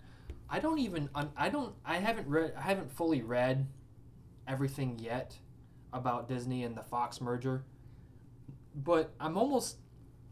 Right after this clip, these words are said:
I'm think, I could be totally wrong on this. I, like I said, I, I don't, I haven't dived too deep yet.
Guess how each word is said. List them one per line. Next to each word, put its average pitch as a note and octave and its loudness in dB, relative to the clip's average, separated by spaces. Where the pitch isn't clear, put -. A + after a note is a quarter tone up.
I'm D#3 -2
think, A3+ -2
I D#3 4
could G3+ 2
be D#3+ -4
totally D#3 4
wrong A#2+ 0
on G#2 -10
this. G#2 -8
I, A#2+ -2
like A#2+ -2
I - -8
said, A#2 -6
I, B2+ 0
I C3+ 4
don't, C#3 0
I - -2
haven't C3+ 0
dived B2 0
too - -12
deep A#2 -6
yet. G#2 -10